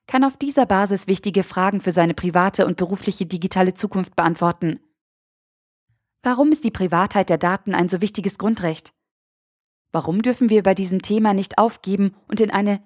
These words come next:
„Wir können es ja sowieso nicht ändern“ Mentalität verfallen? Warum denken U-S-Amerikaner anders über Datenschutz? Was hat diese Einstellung für Auswirkungen auf Gesellschaft und Demokratie?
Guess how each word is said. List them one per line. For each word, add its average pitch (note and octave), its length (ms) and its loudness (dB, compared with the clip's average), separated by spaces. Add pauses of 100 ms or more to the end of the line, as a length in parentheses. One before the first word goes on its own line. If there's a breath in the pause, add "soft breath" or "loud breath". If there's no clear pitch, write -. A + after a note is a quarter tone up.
„Wir F3 100 -4
können G3 240 0
es G3 120 -2
ja F#3+ 80 4
sowieso F#3 360 0
nicht G#3+ 180 -2
ändern“ E3+ 260 0
Mentalität E3+ 520 -2
verfallen? F3 460 -2 (1120)
Warum C#4 280 0
denken B3+ 260 2
U-S-Amerikaner F#3+ 880 0
anders G3+ 280 0
über E3+ 140 -4
Datenschutz? E3+ 680 -4 (1200)
Was C#4+ 160 -2
hat D4+ 140 0
diese B3+ 220 2
Einstellung A3+ 460 0
für - 120 0
Auswirkungen G3+ 600 -2
auf - 140 -4
Gesellschaft F#3+ 500 0
und F3 100 -6
Demokratie? F#3 640 -4